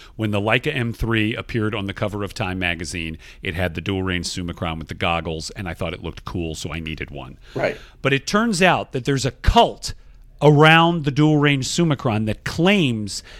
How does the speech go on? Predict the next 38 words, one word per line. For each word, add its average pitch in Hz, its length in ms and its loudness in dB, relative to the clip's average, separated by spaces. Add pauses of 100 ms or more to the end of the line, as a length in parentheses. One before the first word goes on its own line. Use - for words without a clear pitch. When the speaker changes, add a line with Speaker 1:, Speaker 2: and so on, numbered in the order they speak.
(160)
Speaker 1:
that 127 180 0
the 127 100 -2
formulation 156 1080 4 (160)
of 117 140 0
the 120 100 0
dual 185 320 4
range 113 320 0
fifty 85 540 -4 (200)
is 120 200 -2
different 170 400 0
than 160 160 -2
the 151 80 -2
stock - 520 -2
fifty - 360 -4
millimeter 98 400 -2
Summicron, 131 600 -2
and 135 140 -2
therefore 170 320 0
it 151 80 -6
should 151 160 -8
be 151 80 -4
more 147 200 -2
highly 139 340 -2
prized. 120 640 -2 (340)
And 262 160 0
it 269 120 0
is. - 420 -2 (400)
Okay? 151 320 4 (160)
Speaker 2:
This 139 140 -8
Speaker 1:
But 160 160 6
Speaker 2:
makes 107 200 -4
me 95 100 -6
Speaker 1:
as - 60 -14
Speaker 2:
crazy. 165 360 0
Speaker 1:
far 247 280 4
as 220 140 0
I 226 140 4
know, 151 320 2